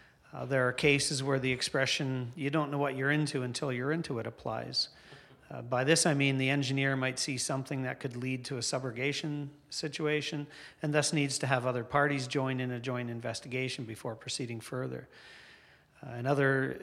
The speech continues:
cases, the initial scope and thus the budget is based on information provided by the assured to the claims advisor, and the actual situation is dramatically different on the ground.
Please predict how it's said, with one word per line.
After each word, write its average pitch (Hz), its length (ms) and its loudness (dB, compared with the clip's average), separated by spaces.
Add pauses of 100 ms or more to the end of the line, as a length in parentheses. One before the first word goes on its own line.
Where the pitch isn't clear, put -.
(220)
cases, 143 640 0 (120)
the 139 120 -2
initial 139 300 0
scope 151 500 0
and 120 180 -4
thus 131 200 -2
the 127 100 -8
budget 139 580 0 (300)
is 135 180 -4
based 143 340 0
on 139 120 0
information 135 500 -2
provided 123 420 -2
by 120 120 -2
the 113 140 -6
assured 139 540 2
to 135 80 -4
the 120 80 -4
claims 156 360 0
advisor, 117 520 -6 (100)
and 139 140 -2
the 147 60 2
actual 160 360 0
situation 139 640 -2
is 120 80 -4
dramatically 120 560 -4
different 117 380 -4
on 110 120 -8
the 107 80 -12
ground. 113 440 -10